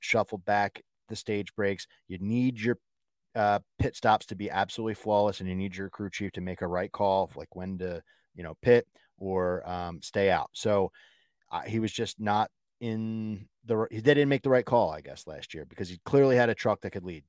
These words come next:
You get out there, you're gonna be gone. Um, so he was third in green flag speed in that race, and Majeski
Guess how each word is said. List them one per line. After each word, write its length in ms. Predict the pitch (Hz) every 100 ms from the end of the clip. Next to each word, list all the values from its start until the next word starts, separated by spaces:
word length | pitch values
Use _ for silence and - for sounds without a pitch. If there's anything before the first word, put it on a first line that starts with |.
| _
You 80 | 87
get 140 | 95 120
out 220 | 135 -
there, 320 | 127 117 104 - _
you're 160 | - 98
gonna 120 | 95
be 80 | 92
gone. 280 | 85 76 - _ _ _ -
Um, 420 | 90 87 87 85
so 460 | - 120 110 107 - _ _ _ _ _
he 120 | 131
was 140 | 123
third 240 | - 147 143
in 100 | 127
green 240 | 120 117
flag 240 | 113 110 95
speed 240 | - 104
in 80 | 98
that 200 | 98 90
race, 340 | 95 95 - - _ _
and 200 | 120 120
Majeski 760 | 117 104 151 160 147 131 123